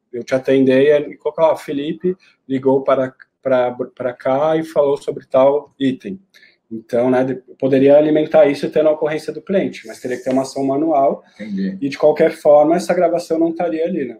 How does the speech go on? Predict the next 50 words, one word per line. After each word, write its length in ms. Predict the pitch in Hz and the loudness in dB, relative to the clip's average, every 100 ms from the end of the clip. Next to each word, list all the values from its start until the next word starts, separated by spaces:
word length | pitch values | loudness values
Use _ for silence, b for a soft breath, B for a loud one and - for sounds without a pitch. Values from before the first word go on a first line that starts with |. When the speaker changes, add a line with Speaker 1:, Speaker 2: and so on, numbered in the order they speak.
| - | -16
Speaker 1:
Teria, 200 | 113 113 | -14 -14
como 180 | 123 123 | -14 -14
eu 20 | |
te 80 | - | -4
falei, 200 | 151 117 | -2 -2
abrir 280 | 110 113 117 | -6 -10 -12
o 40 | |
sistema 420 | - - 120 120 | -14 -10 -8 -8
de, 320 | 117 123 123 123 _ _ _ _ | -8 -6 -6 -8 _ _ _ _
de 220 | - 120 117 | -8 -6 0
call, 240 | 123 117 | 0 0
de 200 | 113 113 | -2 -6
call 200 | 113 120 | -4 -4
center 400 | - 123 123 117 | -2 -4 -2 -2
lá 100 | 113 | -4
de 100 | - | -4
telefonia, 440 | 113 113 - 120 | -8 -10 -4 -4
um 20 | 123 | 0
P 100 | 123 | 0
A 60 | |
B 140 | 120 120 | 2 0
X, 220 | 101 127 | 0 -2
Speaker 2:
Aham. 60 | |
Speaker 1:
que 60 | 127 | 0
já 140 | 131 | 2
é 40 | 127 | 2
em 80 | 123 | 4
nuvem, 320 | 131 170 135 | 2 0 -2
né, 160 | 123 | -4
que 120 | 131 113 | -6 -14
a 20 | |
gente 160 | 120 | -16
utiliza, 460 | - 127 127 127 151 | -12 -6 -2 -2 -4
Speaker 2:
Aham. 80 | - _ - | -8 _ -12
Speaker 1:
mas 140 | 131 | -8
pra 160 | - 139 | 0 0
ouvir 140 | 139 | 0
essa 180 | 135 143 | -2 -2
gravação. 640 | 139 135 147 - 143 113 101 | 0 2 0 -2 -4 -4 -6
Speaker 2:
Entendi. 380 | 104 95 92 _ | -8 -8 -8 _
Speaker 1:
E 60 | 135 | -2
quando 220 | 170 196 | 2 4
a 20 | |
gente 160 | 196 190 | 4 2
verificou, 640 | 170 160 156 - - 143 | 0 0 -2 -4 2 4
né, 120 | 131 127 | 2 0
que 140 | 131 | -4
o 40 | |
Bitrix 640 | 127 127 - 123 - - _ | -4 -6 -8 -12 -12 -20 _
poderia 600 | 135 135 127 135 139 131 | -4 -2 0 2 2 0